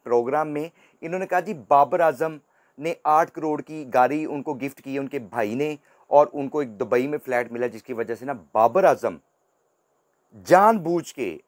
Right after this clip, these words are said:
यानी कि मैच फिक्सिंग की बात कर रहे हैं वो, वो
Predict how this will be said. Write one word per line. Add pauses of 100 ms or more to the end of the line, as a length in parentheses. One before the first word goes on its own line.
(120)
यानी
कि
मैच
फिक्सिंग
की
बात
कर
रहे
हैं
वो, (400)
वो